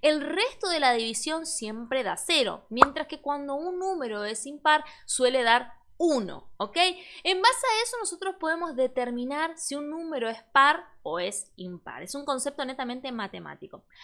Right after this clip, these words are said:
Para ello, en pseudocódigo tenemos una función,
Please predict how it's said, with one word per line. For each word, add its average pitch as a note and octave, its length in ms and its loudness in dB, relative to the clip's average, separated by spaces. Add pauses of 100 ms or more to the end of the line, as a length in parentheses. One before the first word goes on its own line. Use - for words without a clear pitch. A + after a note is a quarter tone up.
(200)
Para F#4+ 160 10 (420)
ello, D#4+ 140 0
en C4 80 -4
pseudocódigo A3 800 -2
tenemos D#4+ 500 -8
una A#3 220 -8
función, A3 680 -8